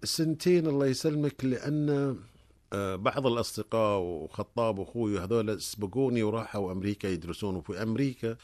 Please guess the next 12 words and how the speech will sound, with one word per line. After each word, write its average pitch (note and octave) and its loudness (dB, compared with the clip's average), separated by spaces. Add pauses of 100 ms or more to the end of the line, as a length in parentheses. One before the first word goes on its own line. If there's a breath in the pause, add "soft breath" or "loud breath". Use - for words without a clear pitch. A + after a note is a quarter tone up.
(140)
الشهادة C#3 0
الثانوية G#2+ 0
مقبولة. E2 -2 (260 soft breath)
أنا C#3 4
ضيعت، B2 0
مش G#3+ -4
ضيعت، B2+ 2
يعني D#3 0
استفدت، - -2
لكن G2+ -2
ثلاث B2 -2
سنين B2 -2